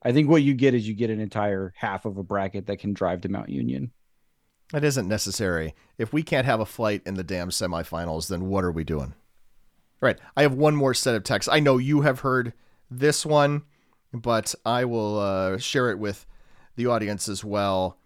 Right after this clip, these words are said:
Speaker 2: From Friday afternoon, it says, "Pat, been meaning to text you the other week, but got sidetracked. I listened to your interview with the football committee chair."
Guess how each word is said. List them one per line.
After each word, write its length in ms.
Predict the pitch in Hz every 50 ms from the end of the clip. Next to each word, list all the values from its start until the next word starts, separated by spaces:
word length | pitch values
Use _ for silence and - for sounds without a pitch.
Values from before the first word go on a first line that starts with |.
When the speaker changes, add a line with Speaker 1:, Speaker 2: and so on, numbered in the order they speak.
| _ _ _ _ _ _
Speaker 2:
From 220 | - - 135 131
Friday 300 | - - 175 180 180 170
afternoon, 360 | 143 131 - - 110 107 101
it 120 | 98 95 -
says, 240 | - 113 101 98 -
"Pat, 320 | - 165 160 143 - -
been 120 | 147 139
meaning 220 | 139 151 156 160 151
to 80 | 143
text 380 | 135 - - 156 147 - - -
you 120 | 151 143
the 120 | 143 139 131
other 140 | 127 127 117
week, 220 | 120 120 113 -
but 140 | - 107 -
got 180 | - 104 101
sidetracked. 500 | - - 160 151 151 - 160 139 139 - -
I 80 | 147
listened 340 | 127 147 170 165 - 165 160 -
to 100 | - 135
your 100 | 123 -
interview 400 | 147 143 139 127 127 127 127 127
with 200 | 117 107 - _
the 200 | 117 101 98 92
football 340 | - - 127 113 - 101 95
committee 280 | - 113 110 104 95
chair." 380 | - - 165 180 190 202 208 -